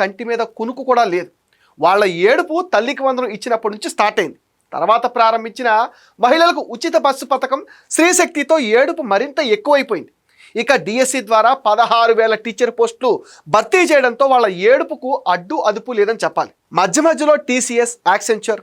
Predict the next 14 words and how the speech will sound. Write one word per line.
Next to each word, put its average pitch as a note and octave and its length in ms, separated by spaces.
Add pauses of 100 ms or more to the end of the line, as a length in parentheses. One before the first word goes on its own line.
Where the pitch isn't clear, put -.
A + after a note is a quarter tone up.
Cognizant G#3 540
కంపెనీల G3 340 (140)
అనౌన్స్‌మెంట్లు G3 560
అయ్యేసరికి G3+ 480 (520)
కొన్ని C#4 240
రోజుల C#4 280
క్రితం C4+ 280
వచ్చిన B3 200 (220)
Google A#3 320
ప్రకటనతో A3 460 (400)
వాళ్ళ G#3 160 (260)
ఏడుపుకు C#4 480 (240)
అంతే F#3+ 280
లేదు. - 160